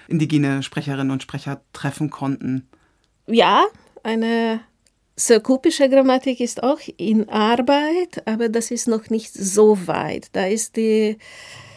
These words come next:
Speaker 2: Forschungslage ein bisschen komplizierter durch diese viele, viele dialektale Unterschiede.
Speaker 1: Das Langzeitvorhaben inel, Grammatiken, Corpora und Sprachtechnologie für indigene nordeurasische Sprachen.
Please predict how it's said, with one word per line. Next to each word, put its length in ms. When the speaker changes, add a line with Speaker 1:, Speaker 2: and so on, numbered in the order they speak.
Speaker 2:
Forschungslage 840
ein 140
bisschen 340
komplizierter 800
durch 420
diese 720
viele, 480
viele 960
dialektale 800
Unterschiede. 840
Speaker 1:
Das 180
Langzeitvorhaben 840
inel, 680
Grammatiken, 640
Corpora 680
und 200
Sprachtechnologie 1080
für 160
indigene 460
nordeurasische 800
Sprachen. 500